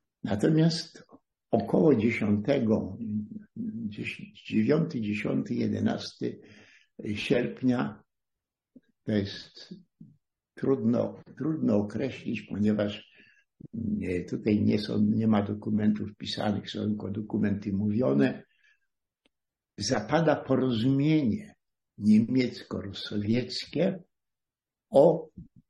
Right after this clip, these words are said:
wzajemnym pakcie o nieagresji, znaczy o wzajemnym pakcie ataku na Polskę, który be-, który się nazywa paktem o nieagresji.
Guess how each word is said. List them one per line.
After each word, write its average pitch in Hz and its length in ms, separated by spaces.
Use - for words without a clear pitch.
wzajemnym 127 720
pakcie - 420
o 113 40
nieagresji, 113 880
znaczy 117 280
o 117 60
wzajemnym 120 680
pakcie - 440
ataku - 480
na 104 220
Polskę, 135 640
który 110 200
be-, 110 300
który 120 420
się 95 160
nazywa 101 360
paktem - 600
o 101 60
nieagresji. - 680